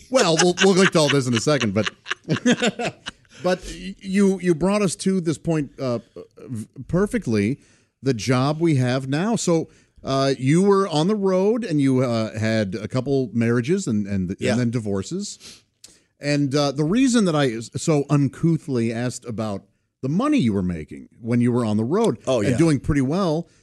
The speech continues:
Speaker 1: was because we now tease you on the morning show, uh, about being broke and
Speaker 2: Oh, I'm
Speaker 1: about,
Speaker 2: broke, broke,
Speaker 1: uh,
Speaker 2: yeah.
Speaker 1: ho-, uh,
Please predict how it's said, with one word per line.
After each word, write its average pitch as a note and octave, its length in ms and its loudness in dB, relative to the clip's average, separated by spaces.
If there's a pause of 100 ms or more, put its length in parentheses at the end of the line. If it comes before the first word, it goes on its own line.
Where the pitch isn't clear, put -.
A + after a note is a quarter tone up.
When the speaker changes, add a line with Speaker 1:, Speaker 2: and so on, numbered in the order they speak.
(180)
Speaker 1:
was C#3 200 -2
because D#3 640 -6
we D#3 220 -2
now C#3+ 600 -2
tease G#3+ 340 0
you C#3+ 140 2
on B2+ 100 2
the B2+ 60 2
morning F3+ 360 0
show, G2+ 460 -4 (800)
uh, C3 340 -4
about F3 360 -2
being A3+ 160 2
broke C4 520 0
and D3+ 140 -2
Speaker 2:
Oh, C3+ 80 2
I'm C#3 60 2
Speaker 1:
about, - 160 2
Speaker 2:
broke, C#3 180 2
broke, D#3 100 -4
Speaker 1:
uh, C#3 480 -2
Speaker 2:
yeah. F2+ 80 -16
Speaker 1:
ho-, - 220 -8
uh, C3+ 120 -12